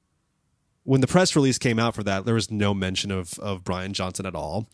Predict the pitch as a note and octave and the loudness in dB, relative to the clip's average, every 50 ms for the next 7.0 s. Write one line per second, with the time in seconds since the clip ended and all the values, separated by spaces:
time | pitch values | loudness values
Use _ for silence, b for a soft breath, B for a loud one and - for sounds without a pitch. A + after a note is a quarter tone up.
0 | B B B B B B - G#2+ F#2+ - - A#2 G#2+ A#2 A2+ - - C#3+ C3 A2+ | B B B B B B -4 -4 -2 0 0 2 2 0 0 0 0 0 2 2
1 | B2 A#2+ A#2 A2+ A2+ G#2 G2 - - - A#2 G#2+ G#2 G2+ G2+ G2+ - G2+ G2 G2 | 0 0 2 2 0 -2 -4 -6 -6 -4 -2 -2 -2 -2 -4 -4 -6 -4 -4 -4
2 | G2+ G2 F#2 G2+ G2 G2 F#2 F#2 F2+ F#2 - - b b b b b b b b | -4 -4 -4 -6 -8 -6 -6 -6 -6 -6 -8 -12 b b b b b b b b
3 | b b b b _ _ _ - - - B2 A#2 B2+ C3+ C3 - C3 B2 A#2 - | b b b b _ _ _ -18 -12 -12 2 4 6 6 6 4 2 0 0 -2
4 | - A#2 G2+ A2 G#2 G#2 G2+ F#2+ F2+ F2+ F#2+ F#2+ G2 G2+ G#2 G2 G2+ G2 G2 G2 | -4 -2 0 0 0 0 0 -2 -2 -2 -2 -2 -2 -4 -4 -6 -6 -6 -6 -6
5 | G2 - G2+ G2 - - - G2+ F#2+ - - - G2+ G2 G2 G2+ F2+ - - G2 | -4 -4 -4 -4 -4 -4 -6 -8 -8 -8 -4 -2 -2 -2 -2 -4 -8 -6 -6 -6
6 | G2 - - G#2 G2 G2 - - A2 C3 B2 A#2 G3 F#3 - - A3 G#3 F3 | -6 -4 -2 -4 -4 -2 -2 -2 0 0 2 2 0 0 2 2 4 4 2